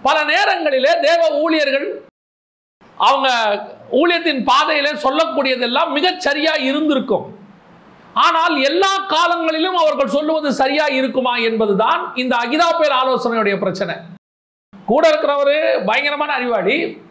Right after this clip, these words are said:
பயங்கரமான யோசிச்சு பக்காவா ஞானமா ஆலோசனை கொடுக்கிறவர், அவர் யோசிக்கிற மாதிரி யாருமே யோசிக்க முடியாது. அவரை யோசிக்கிற angle-ல யாரை யோசிக்கோ, the best.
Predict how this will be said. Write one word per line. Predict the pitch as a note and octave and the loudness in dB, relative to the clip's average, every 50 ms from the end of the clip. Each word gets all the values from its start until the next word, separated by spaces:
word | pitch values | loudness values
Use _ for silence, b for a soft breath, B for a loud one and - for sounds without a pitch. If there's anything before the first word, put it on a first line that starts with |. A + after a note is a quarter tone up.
| - - - - - - - - - - | -20 -20 -20 -20 -20 -20 -20 -20 -6 -2
பயங்கரமான | D#3 G#3+ C4+ C#4+ D4+ D4 D4 D#4 D#4+ E4 D#4+ D4+ C4+ B3 A3 G3+ F#3 F3 E3 D#3 E3 E3+ - - - - - - | 0 0 0 0 -2 -2 -2 0 0 0 0 0 -2 -2 -2 -2 -2 -4 -4 -6 -8 -8 -10 -12 -20 -20 -10 -2
யோசிச்சு | G3+ F#3 A#3+ C#4 D#4 C#4 - D4 B3+ G#3 - F4+ F4 C#4+ A3+ - - | 0 2 4 4 2 2 0 -2 -4 0 0 0 0 0 -4 -4 -4
பக்காவா | B3+ B3+ - - - E4+ F4 F4 E4 D#4+ C#4+ - - - - - - - G3+ | -4 -4 -4 -6 -2 0 0 2 2 0 0 0 -2 -4 -8 -12 -16 -10 -6
ஞானமா | G#3+ A#3+ C4 C#4 C#4 C#4 D4 C#4 B3+ G3+ - - - - | -4 -4 -2 -2 -2 -2 -2 -2 -2 -2 -4 -8 -8 -2
ஆலோசனை | G3 G#3 B3+ C4 B3+ A#3+ A#3 A#3 A3+ | -2 0 2 2 0 0 -2 -2 0
கொடுக்கிறவர், | G#3 A3 G#3+ A3 G3+ G3+ G#3 C4 | 0 -2 0 0 -2 0 2 2
அவர் | E4 C#4+ C4+ C4+ B3+ | 2 2 2 0 2
யோசிக்கிற | B3+ C#4 D4+ B3+ - C#4+ A#3+ C4 | 0 0 0 0 -4 -2 0 0
மாதிரி | B3+ B3 C4+ C#4 C4 | 0 0 -2 -2 -2
யாருமே | B3 A#3+ B3 A#3+ B3+ B3 | -2 -4 -4 -4 -4 -4
யோசிக்க | A#3 A#3 A3+ E3+ G#3 F#3+ G3 | -2 -2 -2 -4 -2 -4 -2
முடியாது. | F3+ F3 E3 D#3+ D#3 D#3+ F#3 C4 - - - - - - - b b b b b b b b b - | -2 0 0 -2 0 0 0 0 0 -2 -6 -8 -14 -18 -20 b b b b b b b b b -2
அவரை | F#3+ G#3+ B3 B3 A#3+ A3+ A3+ A3+ A3+ A#3 | 0 2 2 2 0 0 0 -2 0 0
யோசிக்கிற | C#4 D#4+ D4 D#4+ D#4 C4+ C#4 B3+ A#3 A3+ B3+ D4+ | 0 0 0 -2 -2 -2 -2 -2 0 0 0 0
angle-ல | E4 E4 E4 E4+ D#4+ D#4 D4 | 0 0 0 2 2 2 2
யாரை | B3+ A#3 B3+ C4 B3+ | 0 0 0 0 0
யோசிக்கோ, | B3 A#3 F#3+ G#3+ A3 C4 D#4+ - - A3 | -2 -2 -2 0 2 2 2 0 0 0
the | C4+ E4+ C4+ F#3+ B3 | 0 0 2 2 0
best. | D4 - - - D4 - - | 0 -2 -2 -4 -4 -6 -6